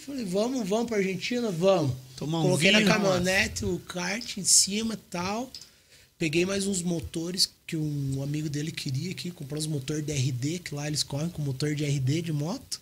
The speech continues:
Speaker 2: Porra.
Speaker 1: Catei o motor aqui, fui, coloquei na caminhonete e falei, vou vazar. Chegou lá na,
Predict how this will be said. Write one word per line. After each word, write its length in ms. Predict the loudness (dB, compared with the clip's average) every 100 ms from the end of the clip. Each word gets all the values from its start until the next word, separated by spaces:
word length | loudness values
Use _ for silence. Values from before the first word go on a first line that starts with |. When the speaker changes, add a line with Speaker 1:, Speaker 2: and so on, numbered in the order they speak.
| -8
Speaker 2:
Porra. 140 | -8 -8 -20 -20 -10
Speaker 1:
Catei 280 | -8 -4
o 40 | -2
motor 340 | -2 -2 -2
aqui, 380 | -2 -4 -6 -6
fui, 200 | -6 -8 -8 -10 -10 -6
coloquei 320 | -4 -2 -4
na 60 |
caminhonete 340 | -2 -2 -2 -4
e 80 | -6
falei, 160 | -8
vou 180 | -6 -6
vazar. 420 | -6 -4 -4 -4 -10 _ _ _ -20 -20 -20 -20 _ -12
Chegou 520 | -8 -6 -4 -2 0
lá 200 | 2 0
na, 420 | 0 0 0 0